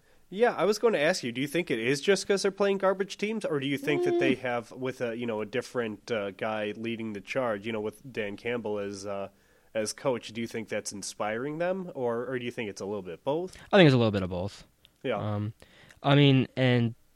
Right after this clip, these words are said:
Speaker 2: it's not like they barely beat these garbage teams, too. Like, I'm
Speaker 1: No.
Speaker 2: looking back to last week. They kicked the crap out of, uh, the Titans, thirty-eight to ten.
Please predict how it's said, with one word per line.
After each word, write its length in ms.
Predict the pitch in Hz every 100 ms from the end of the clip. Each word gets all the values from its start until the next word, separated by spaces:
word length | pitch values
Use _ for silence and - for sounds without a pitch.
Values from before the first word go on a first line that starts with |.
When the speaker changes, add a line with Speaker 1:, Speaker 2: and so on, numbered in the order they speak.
| _ _ _ _ - -
Speaker 2:
it's 140 | 156
not 100 | 208
like 120 | 151
they 60 | 127
barely 360 | 113 131 110 107
beat 300 | 123 135 -
these 200 | 113 107
garbage 340 | 117 107 104
teams, 220 | - 107 104
too. 140 | 127
Like, 100 | 110 110
I'm 80 |
Speaker 1:
No. 40 | 107
Speaker 2:
looking 180 | 110 107
back 200 | 110 -
to 80 |
last 280 | 113 107 104
week. 220 | 123 131 -
They 180 | 113 107
kicked 220 | - 117
the 60 | 113
crap 300 | 120 117 117
out 140 | 113
of, 160 | 107 107
uh, 80 |
the 60 | 101
Titans, 380 | 117 139 123 131
thirty-eight 260 | 120 113 107
to 60 | 101
ten. 440 | - 127 113 113